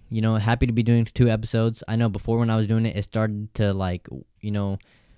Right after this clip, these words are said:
be a, a lot of wear and tear on me, and, you know, it just, it started not to be fun when I was recording, and, you know, it was a lot of, a lot of, uh, I don't know, it just seemed like too much, a lot of research, a lot of notes, a lot of everything. I just felt like my life was kinda like, uh,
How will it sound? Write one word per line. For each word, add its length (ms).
be 400
a, 320
a 160
lot 280
of 160
wear 480
and 100
tear 240
on 180
me, 340
and, 180
you 80
know, 140
it 100
just, 260
it 80
started 320
not 240
to 80
be 140
fun 400
when 100
I 80
was 140
recording, 720
and, 180
you 80
know, 140
it 40
was 140
a 40
lot 260
of, 340
a 60
lot 240
of, 180
uh, 320
I 60
don't 80
know, 80
it 80
just 140
seemed 120
like 120
too 120
much, 240
a 60
lot 160
of 80
research, 540
a 40
lot 200
of 60
notes, 400
a 60
lot 160
of 80
everything. 460
I 80
just 180
felt 100
like 160
my 140
life 260
was 120
kinda 180
like, 240
uh, 160